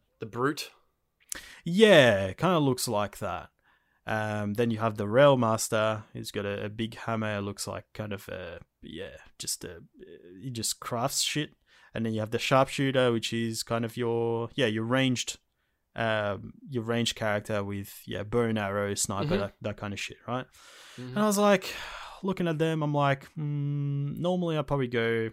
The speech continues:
Speaker 2: yeah, sharpshooter or m-, maybe a forge, uh, looks like kind of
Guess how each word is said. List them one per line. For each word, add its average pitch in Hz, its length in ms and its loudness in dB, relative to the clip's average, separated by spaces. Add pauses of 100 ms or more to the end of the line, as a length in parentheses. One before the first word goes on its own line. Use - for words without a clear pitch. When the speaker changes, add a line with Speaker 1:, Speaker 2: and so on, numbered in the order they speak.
(100)
Speaker 2:
yeah, 110 300 -6 (140)
sharpshooter 123 600 -4
or 110 120 -2
m-, 110 260 -6
maybe 110 260 -2
a 101 60 -4
forge, 120 720 -2
uh, 117 360 -2
looks 113 220 -6
like 110 220 -6
kind 107 240 -4
of 104 200 -12